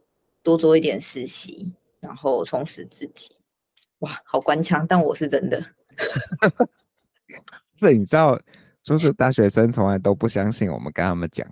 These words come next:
Speaker 2: 的。然后你们很，我相信如果在念书的时候，我们跟你这样说，你也不会相信。
Speaker 1: 嗯，所以我觉得，可是我觉得没关系，就是那个就是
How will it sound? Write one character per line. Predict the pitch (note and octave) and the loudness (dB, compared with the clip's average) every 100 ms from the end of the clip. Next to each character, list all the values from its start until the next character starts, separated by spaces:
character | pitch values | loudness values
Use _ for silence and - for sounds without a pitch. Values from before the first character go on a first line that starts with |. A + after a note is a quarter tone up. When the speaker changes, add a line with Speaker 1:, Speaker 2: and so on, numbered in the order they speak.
| - | -16
Speaker 2:
的。 | - - _ _ _ _ | -20 -20 _ _ _ _
然 | A2 G#2+ | -2 0
后 | C3 B2+ - | 2 0 -4
你 | A2 | -4
们 | G2+ A2+ | 0 0
很， | A2 B2 _ | 0 -4 _
我 | G2+ | -2
相 | A2 B2+ | 0 0
信 | D3+ C#3 | 0 0
如 | A2 G#2+ | 0 0
果 | G#2 F2 D2+ - - | 2 2 0 -8 -2
在 | G2 | 0
念 | G#2 F#2 | 2 0
书 | G2 F2+ | 0 0
的 | |
时 | F2 | 0
候， | D2 | -4
我 | |
们 | B1+ - | -4 -6
跟 | E2+ | -4
你 | C#2 | -4
这 | - | -4
样 | D#2 D2 | -4 -4
说， | E2 D#2+ | -4 -4
你 | F#2 | -4
也 | - | -4
不 | - | -4
会 | A#1+ | -4
相 | - - | -6 -10
信。 | - - - E3 _ _ _ _ - | -10 -12 -12 -16 _ _ _ _ 0
Speaker 1:
嗯， | F#3 D#3 C#3+ F3+ F#3 _ _ - | 2 2 -2 -6 -6 _ _ -6
所 | - F3 | 2 6
以 | F3+ | 6
我 | F3+ | 6
觉 | E3 E3 | 6 4
得， | D#3+ F3 E3+ E3 D#3+ D3+ D3 F3+ - _ _ _ _ _ _ _ _ _ | 4 4 4 4 4 2 0 -4 -10 _ _ _ _ _ _ _ _ _
可 | G#3+ | 2
是 | D#4+ | 4
我 | B3+ | 4
觉 | F3+ | 4
得 | D#3+ | 0
没 | D3 | -2
关 | D3+ D3+ F3 | -4 -2 -2
系， | - D#3 | -2 0
就 | D#3+ | 0
是 | E3 D#3 C#3+ G#2+ - - - _ - | 2 2 0 -2 -6 -10 -14 _ 2
那 | G3+ | 2
个 | F3+ | 4
就 | C#3+ D3 | 2 -2
是 | - D#3 C#3 G2+ | -4 -6 -6 -6